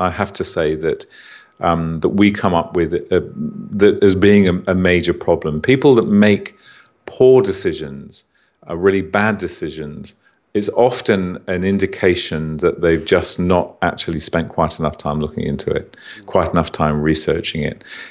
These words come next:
And most, dec-, you know, I make a, I'm, I'm sure I make a, a mediocre or bad decision every day, but they are not necessarily decisions that are going to be terminal in any kind of way. They're, it's just things that you think, "Okay, well, that didn't work, so I need to do it like this."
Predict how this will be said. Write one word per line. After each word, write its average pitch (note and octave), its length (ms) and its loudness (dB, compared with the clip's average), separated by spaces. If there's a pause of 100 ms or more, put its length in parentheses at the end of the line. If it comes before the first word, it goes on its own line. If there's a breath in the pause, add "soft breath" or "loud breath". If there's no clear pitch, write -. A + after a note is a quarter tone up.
(140)
And G#2 320 4
most, D3 400 2
dec-, - 260 -4
you E3 60 -8
know, B2+ 160 2
I A2+ 80 4
make G2+ 240 -2
a, F#2+ 60 -4 (140)
I'm, F2+ 320 -4 (220)
I'm F#2 140 2
sure F#2 320 6
I F2 100 4
make F2 300 0
a, D#2+ 180 4
a E2+ 140 0
mediocre F2 680 4
or E2+ 100 6
bad F2+ 260 2
decision F#2 440 -2
every F#2 320 2
day, E2+ 540 2 (500 loud breath)
but - 300 0 (140)
they G#2 360 2
are G2+ 200 4
not G2+ 260 0
necessarily F2+ 720 0
decisions E2+ 640 -2
that E2+ 160 0
are E2 340 2
going E2+ 240 0
to D#2+ 80 -2
be E2 140 2
terminal E2 640 4
in D#2 120 2
any D#2+ 200 2
kind D#2 260 0
of D#2 120 0
way. D#2 260 2
They're, F#2 280 4
it's - 220 -2
just - 320 0
things - 360 4
that - 120 0
you - 60 -6
think, - 180 -4
"Okay, C3 320 2
well, A2 360 4
that D#3 200 0
didn't D2 240 -2
work, D#2+ 240 4
so - 140 -2
I - 20 0
need F#2 160 0
to - 100 -8
do E2 120 2
it D#2 100 0
like D#2 220 0
this." D2 260 0